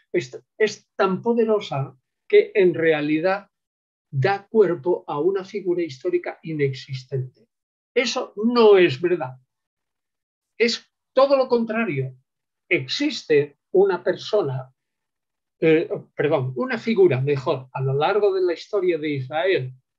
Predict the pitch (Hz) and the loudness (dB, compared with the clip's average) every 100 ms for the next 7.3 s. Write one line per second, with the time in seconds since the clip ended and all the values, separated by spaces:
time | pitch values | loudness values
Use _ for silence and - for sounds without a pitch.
0 | _ _ - 160 147 180 139 175 - 262 | _ _ -6 -4 -2 -4 -4 -6 -8 -14
1 | 233 233 226 190 190 226 240 226 _ _ | -12 -6 2 2 2 0 -2 -6 _ _
2 | _ _ _ _ _ 196 196 214 208 196 | _ _ _ _ _ 0 0 -4 -4 -4
3 | 202 196 175 - 185 180 175 175 180 175 | -4 -2 -4 0 0 2 -2 -2 -2 -4
4 | 151 147 131 180 139 139 151 135 156 135 | -4 -6 -2 -2 -2 -10 -10 -10 -12 -2
5 | 208 196 165 - 175 170 175 175 180 180 | 0 0 -4 -14 -12 -6 -6 -6 -6 -6
6 | 180 - 175 202 165 156 143 139 139 - | -8 -12 0 0 2 0 0 -2 -6 -6
7 | 202 131 - | -4 -4 -6